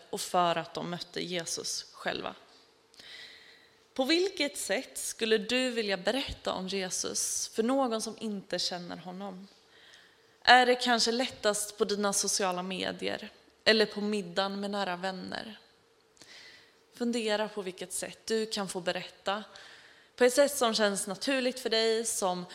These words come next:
känns bekvämt för dig och som känns meningsfullt. Och till sist den fjärde punkten. Jesus sa, "Min mat är att göra hans vilja."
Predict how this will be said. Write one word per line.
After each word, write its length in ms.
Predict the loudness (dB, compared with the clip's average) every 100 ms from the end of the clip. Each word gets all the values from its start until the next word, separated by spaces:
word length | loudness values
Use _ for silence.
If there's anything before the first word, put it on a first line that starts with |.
| -18 -6
känns 340 | 2 2 2
bekvämt 540 | -4 -8 4 4 4 0
för 140 | -8
dig 420 | -2 0 0 -4 -8 -18 -20 -20 _
och 100 | -2
som 180 | 0 0
känns 260 | 0 -2 -2
meningsfullt. 1000 | -2 -4 -6 -8 -8 -6 -8 -10 -12 -14 -16 -20 -20 _ _ _ _ _ _ _ _ _ _ _ -20 -20 -20 _ _ _ _ -14 0
Och 140 | 2
till 140 | 2 0
sist 260 | -2 -2
den 140 | -2 -2
fjärde 500 | -2 0 0 -2 -8
punkten. 640 | -10 -12 -14 -12 -12 -12 -20 -20 _ _ _ _ -20 -20 -20 -20 -20 -20 -20 _ 2
Jesus 420 | 6 6 6 4
sa, 380 | 4 4 4 4
"Min 400 | 2 2 2 0
mat 600 | 2 4 2 0 -4 -2
är 60 |
att 220 | -2 -4 -4
göra 340 | 0 0 -2
hans 540 | -4 -6 -6 -6 -8
vilja." 380 | -8 -10 -12 -16